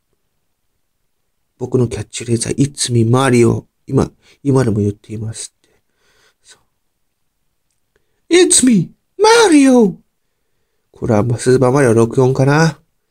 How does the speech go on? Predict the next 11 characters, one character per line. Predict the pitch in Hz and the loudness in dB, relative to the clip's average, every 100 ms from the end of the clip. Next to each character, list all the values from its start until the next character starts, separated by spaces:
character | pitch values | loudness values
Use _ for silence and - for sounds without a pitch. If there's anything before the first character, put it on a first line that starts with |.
| _ _ _ _ _ _ | _ _ _ _ _ _
う | 139 | -12
ん、 | 131 127 | -8 -2
任 | 131 127 | -2 -2
天 | 127 120 | -2 0
堂、 | 123 127 | 0 0
あ | 127 | 0
の | 123 | -2
時 | 147 143 143 | -2 0 0
に、 | 147 143 117 - _ _ _ _ _ _ _ _ _ | 2 2 0 -6 _ _ _ _ _ _ _ _ _
あ | 127 | -20
の、 | 120 123 131 | -18 -16 -18